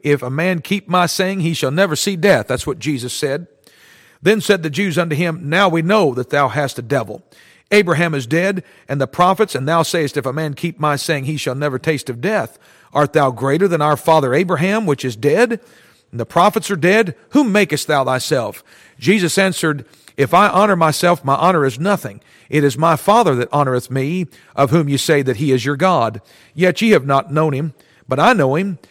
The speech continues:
And if I should say I know him not, I shall be a liar like unto you. But I know him and keep his saying. Your father Abraham rejoiced to see my day, and he saw it and was glad." Now watch this.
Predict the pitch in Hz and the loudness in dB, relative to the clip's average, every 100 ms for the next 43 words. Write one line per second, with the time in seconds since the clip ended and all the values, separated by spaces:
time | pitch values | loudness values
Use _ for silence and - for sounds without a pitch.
0 | _ - 139 135 190 214 175 151 180 160 | _ -6 -4 2 2 2 0 -2 0 0
1 | 151 185 170 160 190 233 - _ _ _ | 2 2 2 2 2 2 -2 _ _ _
2 | 135 143 - 160 156 139 135 220 185 135 | 0 0 2 0 2 0 2 4 4 4
3 | 160 - 139 139 143 135 156 139 120 113 | 0 0 -2 0 -2 -2 0 0 -2 -8
4 | _ _ - 135 160 190 226 208 135 151 | _ _ -6 0 2 2 2 2 0 -6
5 | 135 127 180 151 139 - 208 165 127 117 | -8 -4 -4 -2 -2 -2 -2 -2 -4 -8
6 | - _ - 139 - 190 185 185 214 165 | -16 _ -6 0 4 4 4 2 0 0
7 | 156 147 143 131 196 - 143 - 202 165 | -2 -2 -2 0 0 0 -6 -6 -4 -2
8 | 170 160 185 196 139 139 - 185 202 214 | -2 -2 -2 -2 -4 -6 -2 2 2 0
9 | - 139 123 - 156 175 127 107 107 - | -4 -6 -6 -4 0 2 2 -2 -8 -20
10 | - _ _ 104 110 160 196 - 156 113 | -20 _ _ -6 0 2 2 0 -2 -2
11 | - - | -8 -12